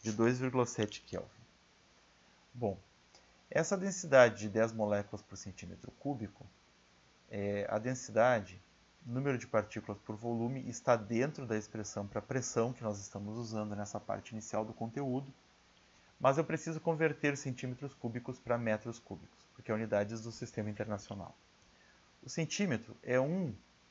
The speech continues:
centésimo do metro, ou um sobre dez na dois, ou dez na menos dois metro.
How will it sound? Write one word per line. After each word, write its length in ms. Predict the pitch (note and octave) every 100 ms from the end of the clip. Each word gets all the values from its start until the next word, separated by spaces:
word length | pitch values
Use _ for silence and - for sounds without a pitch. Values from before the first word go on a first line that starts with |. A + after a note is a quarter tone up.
| _ _
centésimo 720 | - C#3+ C3+ C3+ B2+ G#2+ G#2
do 100 | G2
metro, 380 | F2+ F2 - - - _ _ _ -
ou 180 | A2+
um 160 | A#2+ C#3
sobre 380 | C3 C3 A#2+ A2+
dez 640 | G#2+ A2 A2 G2 - - -
na 140 | G#2
dois, 560 | F#2+ G2+ E2+ - - - _ _ -
ou 200 | D3+ D#3
dez 280 | A#2 A2+
na 80 | A2+
menos 240 | A2+ G#2+ G#2
dois 260 | G#2 G2
metro. 300 | G2 E2+ -